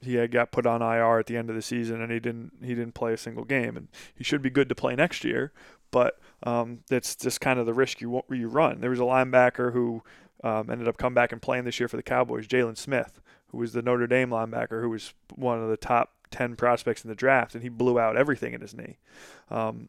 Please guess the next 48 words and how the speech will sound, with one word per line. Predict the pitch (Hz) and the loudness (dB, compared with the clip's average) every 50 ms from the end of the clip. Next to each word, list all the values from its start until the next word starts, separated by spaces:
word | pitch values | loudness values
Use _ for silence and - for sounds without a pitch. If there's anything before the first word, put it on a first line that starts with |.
| _ | _
and | - 123 120 | -6 -2 -2
I | 120 117 | -2 0
think | - 131 120 | -2 -2 -4
the | - 123 | -4 -4
Cowboys | - - 123 120 120 120 117 | 2 2 2 4 2 0 -2
ended | 120 120 117 117 | -2 -4 -4 -4
up | 113 | -4
picking | - 120 113 - 120 | -4 -4 -2 -2 -4
him | 120 117 | -4 -4
in | 117 113 | -6 -8
the | 110 | -2
second | - - 147 131 - 123 | 4 6 6 6 6 2
round, | 120 123 120 117 113 113 110 110 113 - _ _ - - _ _ - | -2 0 0 0 0 -2 -4 -6 -8 -14 _ _ -20 -20 _ _ -12
and | - 120 | -8 -4
he | 127 123 | -4 -2
missed | 123 127 123 117 - - - - | 0 0 0 0 0 -6 -10 -4
all | - 127 120 117 120 117 117 | 0 2 4 4 4 4 2
of | 117 117 107 104 - - _ _ _ _ _ _ _ _ _ _ _ _ - | 0 -2 -4 -8 -14 -20 _ _ _ _ _ _ _ _ _ _ _ _ 0
last | 151 135 135 139 131 127 - - - | 4 6 6 6 6 4 2 -4 -8
year. | 127 117 113 107 107 107 - - | -6 -6 -6 -6 -8 -10 -10 -6
This | - 131 113 | -4 -4 -4
was | 117 113 - | -4 -8 -8
his | 117 110 | -8 -8
second | - - 127 120 - 123 123 | -2 0 0 0 -2 -4 -8
year | 123 120 117 113 | -6 -6 -4 -6
in | 110 110 | -6 -6
the | 113 | -6
league | 117 123 123 113 110 104 | -4 -4 -4 -4 -6 -10
and | 110 107 | -10 -12
his | 107 - | -12 -12
first | - - 120 - - | -8 -8 -8 -8 -6
season | - 127 - - - | -8 -10 -10 -10 -12
playing. | - - 127 - - - - - - - - - - | -6 -6 -6 -6 -8 -14 -16 -18 -18 -18 -20 -10 0
So, | - 147 147 156 - - - | 6 8 8 8 6 4 -2
I | 175 | -2
mean, | 175 170 165 160 | -2 0 0 0
you | 160 160 | 0 -2
see | 151 - - 226 | -2 0 4 4
it | 196 143 | 4 4
happen | 131 175 175 175 - 131 | 6 6 6 6 6 4
a | 131 | 4
lot. | 156 190 190 135 123 123 | 6 8 8 8 8 6
And | 123 127 | 2 2
last | 143 160 185 208 185 - - | 4 4 4 2 0 0 0
year | 185 175 156 | 2 2 4
was | 135 127 127 120 | 4 4 2 2
the | - - - | 0 -4 -4
first | - - - 151 147 139 - - - - | -4 0 0 0 0 0 -2 -10 -14 -18